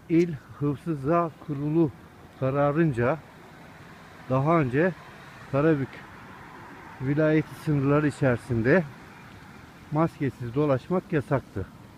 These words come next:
Dün alınan bir karar gelince de maskesiz çıkanlara para cezası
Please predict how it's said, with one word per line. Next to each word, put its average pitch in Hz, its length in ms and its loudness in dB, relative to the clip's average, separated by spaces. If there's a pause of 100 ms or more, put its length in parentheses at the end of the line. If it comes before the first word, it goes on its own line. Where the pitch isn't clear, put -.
(1400)
Dün 208 180 6
alınan 160 440 4
bir 147 120 0 (120)
karar 165 280 6
gelince 135 560 0
de 170 200 2 (1800)
maskesiz 160 760 0
çıkanlara 175 580 2
para 175 320 2
cezası 135 380 0